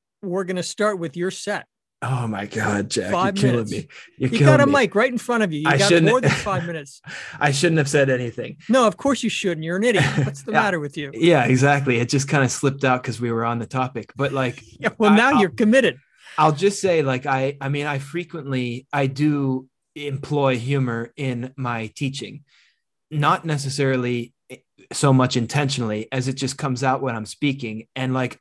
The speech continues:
Speaker 2: I get, I get laughs from the students. Uh, and so that to me, you know, has, again, given me the delusion that perhaps I could take that and expand it a little bit.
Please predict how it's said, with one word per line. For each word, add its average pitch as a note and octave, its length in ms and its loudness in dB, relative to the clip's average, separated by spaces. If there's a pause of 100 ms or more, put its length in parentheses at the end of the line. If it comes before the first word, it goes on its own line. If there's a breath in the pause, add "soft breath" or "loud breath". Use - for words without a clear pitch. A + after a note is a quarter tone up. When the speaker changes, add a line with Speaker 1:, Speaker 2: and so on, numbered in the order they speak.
(120)
Speaker 2:
I C#3+ 140 -2
get, D3 260 -6 (140)
I D3 140 -2
get E3 180 -2
laughs E3+ 380 0
from C3 180 -4
the B2 80 -6
students. - 480 -8 (1080 soft breath)
Uh, B2+ 380 0 (100)
and C3 200 0
so C3 540 0 (280)
that D3 420 -4 (100)
to D3+ 140 -6
me, C#3 560 -2 (440)
you D3+ 120 -4
know, B2 420 -4 (360)
has, A#2+ 840 -4 (1700)
again, C#3 400 2
given C3+ 220 0
me C#3 100 2
the B2+ 100 -2
delusion B2+ 580 0
that A#2+ 160 -8
perhaps C3 380 -4
I B2 80 -6
could A2+ 180 -10
take C3 280 -6
that A#2 260 -4
and B2 140 -8
expand C3 560 0
it A#2 100 0
a A2 40 -2
little A2 260 -4
bit. G#2 220 -10